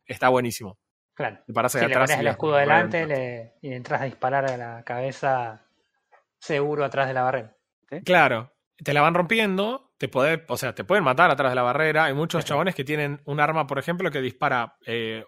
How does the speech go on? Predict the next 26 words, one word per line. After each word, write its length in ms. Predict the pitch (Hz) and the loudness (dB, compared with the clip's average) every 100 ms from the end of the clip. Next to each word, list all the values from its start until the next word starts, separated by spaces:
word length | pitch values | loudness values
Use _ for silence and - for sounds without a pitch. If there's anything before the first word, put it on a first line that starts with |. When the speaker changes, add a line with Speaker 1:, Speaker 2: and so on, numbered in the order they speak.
| - | -14
Speaker 1:
una 400 | 131 127 123 127 | -10 -8 -6 -6
especie 280 | - 139 | -4 -4
de 40 | 135 | 0
bala 220 | 139 135 | 2 0
muy 180 | 135 135 | -2 -4
rápida 420 | 139 151 156 143 | 0 -2 0 -2
cuando 220 | 135 123 | -4 -6
tira 160 | 139 151 | -4 -2
de 80 | 139 | 0
frente, 500 | 175 185 180 208 - | 0 -2 0 -2 -2
o 80 | 131 | -4
si 120 | 139 | -4
no, 120 | 151 | -4
tiene 100 | 160 | -4
una 80 | 139 | -4
especie 320 | - 147 151 | -4 -6 -4
de 360 | 135 123 117 113 | -4 -4 -4 -6
granada, 600 | 117 113 131 143 135 127 | -2 0 4 4 4 2
o 100 | 127 | -2
como 160 | 131 147 | -4 -4
una 80 | |
especie 200 | 143 151 | -4 -4
de 40 | 147 | -4
lanzagranadas, 720 | 127 123 117 123 143 110 - | -4 -4 -4 -2 0 -2 -4
algo 160 | 135 | -2
balístico, 640 | 127 127 143 - 143 151 | 0 0 -4 -8 -6 -6